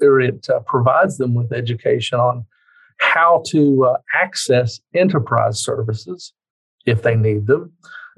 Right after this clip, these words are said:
and how to, and most of all, how to refer other nurses to enterprise services if they need them. And so I think this will be a valuable, um,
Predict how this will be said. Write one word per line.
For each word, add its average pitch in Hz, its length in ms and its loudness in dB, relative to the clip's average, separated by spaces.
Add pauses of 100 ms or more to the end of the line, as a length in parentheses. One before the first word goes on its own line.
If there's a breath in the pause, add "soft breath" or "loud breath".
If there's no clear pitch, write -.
(140)
and 139 160 2
how 147 320 2
to, - 300 -4 (220)
and 127 360 0 (160)
most 156 360 0
of 160 100 -2
all, 156 320 4
how 131 160 2
to 127 80 0
refer 120 500 -2
other 120 260 -2
nurses 135 680 -2 (400)
to - 120 2
enterprise 117 480 0
services 120 480 -4
if 131 220 -2
they 123 160 -2
need 123 400 0
them. - 220 -14 (520 loud breath)
And 131 120 2
so 151 140 4
I 151 100 4
think 196 200 2
this 214 160 2
will 175 80 0
be 135 120 2
a 127 80 2
valuable, 123 760 0
um, 123 480 0